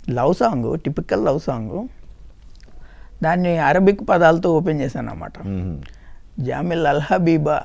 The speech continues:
Speaker 1: అల్ హబీబా అంటే అమ్మాయి, ఇదే బిలవ్డ్ అనేసి.
Speaker 2: మ్మ్.
Speaker 1: ఎక్స్టసీ రూపమా అంటే అమ్మాయి అంటుంది, "ఏంటి ఈ ప్రయాస, ప్రేమలో రాగమా?" అంటుంది.
Speaker 2: ఓకే.
Speaker 1: So, అలా కొంచెం,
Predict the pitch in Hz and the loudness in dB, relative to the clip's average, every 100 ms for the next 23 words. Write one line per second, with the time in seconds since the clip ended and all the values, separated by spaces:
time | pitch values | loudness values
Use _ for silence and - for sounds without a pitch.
0 | - 135 156 170 160 156 156 147 - - | -4 -4 0 0 0 0 -2 -2 -2 -2
1 | - 135 139 120 135 151 127 - - - | -2 -4 -4 -4 -4 -4 -4 -6 -10 -16
2 | - - - - 160 175 165 147 120 - | -14 -16 -16 -6 -2 2 4 2 0 -6
3 | - - - 98 90 80 73 78 - - | -14 -18 -12 -8 -6 -6 -10 -14 -18 -14
4 | - 147 - 190 175 175 151 147 151 135 | -6 -6 -2 -2 2 4 4 2 0 0
5 | 127 123 139 170 196 165 139 151 156 156 | -2 -4 -4 -2 -2 -2 -2 -2 -2 -2
6 | 160 170 151 151 180 190 170 156 160 143 | -4 -4 -2 -2 -2 -2 -2 -2 -2 0
7 | 139 135 135 147 165 143 143 160 170 156 | 2 2 0 -2 0 0 0 2 2 4
8 | 135 135 143 127 120 113 113 92 90 98 | 4 4 2 2 -2 -4 -6 -4 -4 -6
9 | 92 - 170 156 185 196 180 160 156 139 | -4 2 6 8 6 6 2 4 2 2
10 | 131 123 | 0 -4